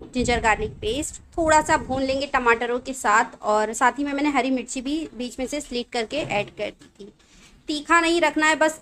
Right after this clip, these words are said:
एक से दो मिर्ची ऐड करना है ताकि च-, अ, राइस में थोड़ा सा फ्लेवर आ जाए। उसके बाद यहाँ पर मैंने ना चिकन मसाला एक चम्मच बड़ा भरकर ऐड कर दी हूँ। साथ ही मैं ऐड की हूँ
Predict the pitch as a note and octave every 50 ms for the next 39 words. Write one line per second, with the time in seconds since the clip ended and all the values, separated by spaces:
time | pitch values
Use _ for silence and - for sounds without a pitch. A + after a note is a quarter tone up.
0 | - C#4+ C#4 C#4+ C#4+ - D#4+ C#4+ B3 C#4+ D4 C#4+ C#4 B3+ - - D4 - C4 B3+
1 | B3 B3 - C#4 C4 C4+ C4+ C4+ B3+ B3+ C#4 D4 D4 - A#3+ A#3 - C4+ C#4 D4
2 | D#4 D#4 - - - A3 A3+ A#3 A3+ A3 G#3 G3+ - - - - - B3 B3+ C#4
3 | C4+ - D4+ D4+ D4+ - - B3+ A#3+ B3 B3+ B3 C4+ C4 B3+ B3+ B3 A3+ G#3 G3+
4 | G#3+ G#3 - - G3 F#3+ F#3 G#3 F#3+ F#3 F3 - _ _ _ _ _ _ _ _
5 | _ _ _ _ - - C#4 - E4 C#4 D4+ D4 C#4+ D4+ D4+ D4+ C#4 C#4+ - -
6 | C#4+ C#4 C#4+ C#4 C4+ C4 C4+ C#4 C#4 C#4+ C#4 - - C#4 C#4 D4 D4+ D4 C4 A#3+
7 | - C4 B3 A#3 - C4+ - - C4 C#4 D4+ D4+ - D#4 C#4 B3+ B3+ B3+ B3+ -
8 | A#3+ G#3 A3 A#3 A#3 C4 A#3 - - A#3 B3+ C#4+ D#4 - - - - - - G#3+
9 | G#3+ G3+ G3+ - - A3 G#3 G3+ - A3 G#3+ G#3 A#3 A3+ A3 G#3+ - - - C4+
10 | B3 B3 - D4 C#4+ C#4 C#4 C4 - A#3+ A#3+ A3+ - - - B3+ A#3+ A3 - -
11 | C4+ C4+ C4+ C#4+ D#4 D#4+